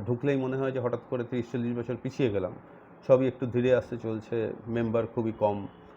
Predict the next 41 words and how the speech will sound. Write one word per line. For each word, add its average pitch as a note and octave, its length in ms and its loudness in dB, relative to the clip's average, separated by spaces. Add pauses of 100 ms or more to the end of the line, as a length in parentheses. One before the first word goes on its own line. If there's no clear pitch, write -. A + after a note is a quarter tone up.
(340)
আহ, - 320 0
এরকম C3 280 4
ব্যাপার-স্যাপার A2 500 4
রয়েছে F#2 320 0
আর F2 60 -2 (120)
কি। - 60 -10 (420)
উম, G#2 420 -6 (320)
তাদেরও C3+ 380 6
ওই, C#3 360 2
আহ, A2+ 420 2 (240)
সদস্য A#2+ 320 2
হতে A#2+ 180 0
গেলে A#2+ 140 0
দু A2+ 100 -6
তিন A#2+ 160 -4
হাজার A#2 260 0
টাকা A#2+ 180 2
লাগে, A#2+ 280 0 (580)
কিছু B2+ 200 2
ইয়ে B2+ 160 6
আছে। C3 140 6
তারাই E3 260 6
বলছিলেন D#3 400 2
যে D#3 60 0
এখন C3+ 240 2
তো C#3+ 60 2
আর C3+ 60 2
নতুন B2+ 280 -4
মেম্বার B2 300 0
হয় A2+ 160 2
না, B2+ 100 -6 (120)
যা A2+ 120 4
পুরনো A2+ 320 0
মেম্বার A2+ 300 2
আছে A#2+ 160 0
তাদের A2 300 2
দিয়েই A#2+ 220 0
চলছি, A2 300 -4
নতুন A#2 280 -2
বই A2+ 160 0
এখন A2 220 -2